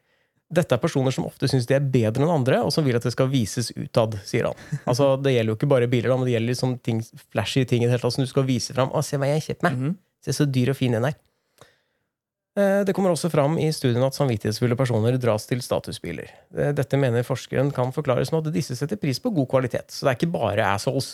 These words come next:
Speaker 1: det er også, eh, også samvittighetsfulle mennesker.
Speaker 2: Hadde du vært steinrik, hadde du kjøpt en, eh, såkalt statusbil?
Speaker 1: Eh,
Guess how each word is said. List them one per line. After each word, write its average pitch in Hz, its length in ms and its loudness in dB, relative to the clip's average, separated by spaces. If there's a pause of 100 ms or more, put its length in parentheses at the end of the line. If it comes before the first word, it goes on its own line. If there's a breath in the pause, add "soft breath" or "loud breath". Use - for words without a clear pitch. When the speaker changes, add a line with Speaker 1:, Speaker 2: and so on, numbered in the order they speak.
Speaker 1:
det 139 140 0
er 131 80 0
også, 131 260 -2 (220)
eh, 123 300 -4 (100)
også 135 240 -6
samvittighetsfulle 123 580 0
mennesker. - 320 -4
Speaker 2:
Hadde 143 240 2
du 147 140 6
vært - 180 -2
steinrik, 123 640 0
hadde 135 220 2
du 131 80 2
kjøpt - 340 -4
en, 131 240 -2
eh, 135 540 -2
såkalt 127 420 -2
statusbil? 127 560 -2 (240)
Speaker 1:
Eh, 131 800 0